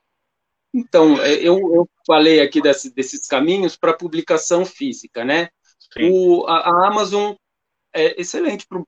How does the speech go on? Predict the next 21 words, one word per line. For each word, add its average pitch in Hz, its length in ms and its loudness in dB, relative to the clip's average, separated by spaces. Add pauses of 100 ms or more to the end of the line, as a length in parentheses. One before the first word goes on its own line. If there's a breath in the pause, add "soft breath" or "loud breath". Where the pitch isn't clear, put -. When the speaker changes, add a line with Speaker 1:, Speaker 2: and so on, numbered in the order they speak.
Speaker 1:
pra 156 120 2
publicação 170 600 -2
digital 160 680 -4
também. 165 520 0
Eu 120 140 0
tenho, 180 300 0
inclusive, 135 560 -2
um 135 200 2
livro 127 340 0
lá 131 320 2 (840)
na, 113 460 -8
na 117 420 -4
Amazon, 160 440 -2
né, 131 180 0
que 135 160 -4
é 120 80 0
um, 117 420 -8 (580)
um 135 100 -6
livro 131 280 -4
de 131 140 -18
contos, 165 800 0